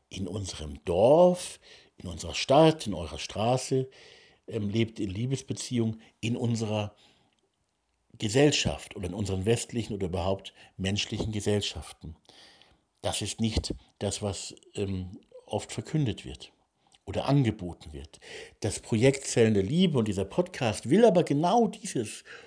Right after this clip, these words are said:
hohe Angebot machen. Und es ist oft so schwierig,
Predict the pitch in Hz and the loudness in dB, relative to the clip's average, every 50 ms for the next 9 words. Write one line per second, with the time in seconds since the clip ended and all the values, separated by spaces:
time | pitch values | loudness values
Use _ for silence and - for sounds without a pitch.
0 | - - - _ _ _ _ _ _ _ _ _ _ _ _ - - - - 185 | -20 -20 -20 _ _ _ _ _ _ _ _ _ _ _ _ -12 -2 4 6 8
1 | 185 180 156 170 165 170 151 131 110 98 87 87 - - 80 - - - 107 131 | 10 10 8 8 6 4 2 0 -2 -4 -4 -6 -6 -10 -12 -14 -14 -16 -18 -20
2 | _ _ - - - - - - _ _ _ _ _ _ - - - - - - | _ _ -20 -20 -20 -20 -20 -20 _ _ _ _ _ _ -20 -20 -20 -20 -20 -20
3 | - - - - _ - 123 117 120 107 - 120 - 147 139 - - - 127 117 | -20 -20 -20 -14 _ -4 -2 -2 -2 -2 -4 -2 -2 0 0 0 -2 -2 -2 -2
4 | - - 143 147 160 - 110 95 92 - - - | -2 -2 2 4 4 4 4 2 -2 -4 -10 -16